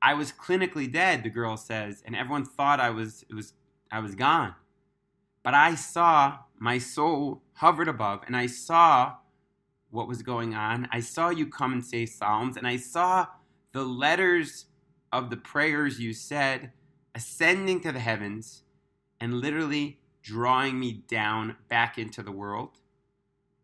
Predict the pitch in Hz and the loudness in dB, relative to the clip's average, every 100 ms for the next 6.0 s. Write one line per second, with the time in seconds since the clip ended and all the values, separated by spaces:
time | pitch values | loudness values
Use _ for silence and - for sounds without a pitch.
0 | _ _ _ - 110 - 143 143 139 - | _ _ _ -10 -10 -4 -2 -2 -4 -10
1 | _ _ _ - 113 - - 120 - - | _ _ _ -6 -6 -2 -4 -4 -8 0
2 | 123 135 123 117 110 101 104 113 139 _ | 2 2 -2 -4 -2 -2 -2 -4 -12 _
3 | _ _ _ _ _ _ _ _ 110 120 | _ _ _ _ _ _ _ _ -4 -2
4 | 113 110 113 143 147 151 127 101 104 104 | -2 -4 -2 2 4 4 0 -4 -8 -4
5 | 123 120 117 113 113 98 123 135 123 | -2 -2 -4 -4 -8 -8 -4 -4 -4